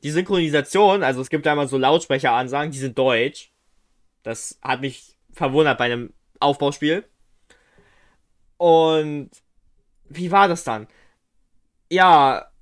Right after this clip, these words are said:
keine Ahnung, also wenn du so Leute zum Beispiel gefeuert hast, weil du zu viel Personal hattest, stand da auch so ein Text, ja, wie soll ich jetzt meine Familie ernähren oder so, wenn sie mich feuern.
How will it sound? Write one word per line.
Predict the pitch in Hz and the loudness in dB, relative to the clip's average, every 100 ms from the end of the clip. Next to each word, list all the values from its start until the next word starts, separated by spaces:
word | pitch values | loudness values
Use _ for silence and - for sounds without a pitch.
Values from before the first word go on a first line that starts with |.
| - - | -20 -14
keine | 175 175 | -6 -2
Ahnung, | 170 185 170 | 0 0 0
also | 160 156 160 170 175 _ _ _ _ _ _ _ _ _ _ _ | 0 2 2 2 -2 _ _ _ _ _ _ _ _ _ _ _
wenn | 160 165 | 2 4
du | 180 | 2
so | 165 | 2
Leute | 156 165 196 190 | 4 6 4 0
zum | 175 | -2
Beispiel | 151 156 160 | -2 -2 -2
gefeuert | 151 147 - 165 165 143 | -6 -2 0 2 2 0
hast, | 139 147 175 - _ _ _ _ _ _ | -2 -2 -6 -16 _ _ _ _ _ _
weil | 135 139 143 | 0 0 2
du | 143 135 | 0 -2
zu | 131 135 | -4 -10
viel | - 143 | -8 -4
Personal | 143 135 135 139 147 | -4 -4 -2 0 2
hattest, | 143 135 135 | 2 -2 -2
stand | 139 143 | -2 0
da | 143 | -2
auch | 139 | -2
so | 143 135 | -4 -8
ein | 120 | -8
Text, | - 143 135 147 - - - 247 185 | -2 2 4 2 0 -16 -20 -20 -6
ja, | 151 147 160 156 151 | 2 6 8 8 6
wie | 151 | 0
soll | 135 147 | 0 0
ich | |
jetzt | 160 147 | 0 -4
meine | 147 | -6
Familie | 143 143 147 170 160 | -4 -4 0 2 4
ernähren | 151 147 147 147 147 | 2 0 -2 0 0
oder | 143 143 | 0 -2
so, | 135 143 | 0 0
wenn | 139 | -2
sie | 131 | -4
mich | 135 131 | -8 -8
feuern. | - 139 143 139 131 | -2 0 2 0 -2